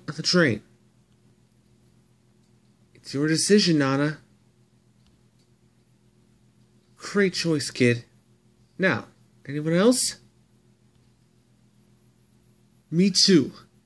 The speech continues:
Good. Now you all can go inside one of the coaches. Who made you the boss?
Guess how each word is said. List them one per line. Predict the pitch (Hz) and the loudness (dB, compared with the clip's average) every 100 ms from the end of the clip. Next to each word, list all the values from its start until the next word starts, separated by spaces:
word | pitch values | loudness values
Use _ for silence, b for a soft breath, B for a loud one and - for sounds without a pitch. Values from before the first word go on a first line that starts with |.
| _ _ _ - | _ _ _ -4
Good. | 190 135 - - _ _ _ _ _ - | 0 0 -2 -20 _ _ _ _ _ -6
Now | |
you | 160 180 - | -2 0 2
all | 190 214 | 2 2
can | 233 214 | 2 4
go | 208 | 4
inside | 196 196 - 175 170 | 4 0 0 0 -2
one | 156 165 | -2 -2
of | 160 | -2
the | |
coaches. | 160 185 170 - 110 - - - _ _ _ _ _ _ _ _ _ _ _ _ _ _ | 0 2 4 2 -2 -2 -4 -8 _ _ _ _ _ _ _ _ _ _ _ _ _ _
Who | - 494 | -2 2
made | 466 415 - | 4 4 4
you | 494 523 | 6 8
the | 277 | 8
boss? | 175 143 - - - - - | 6 4 2 -6 -4 -4 -6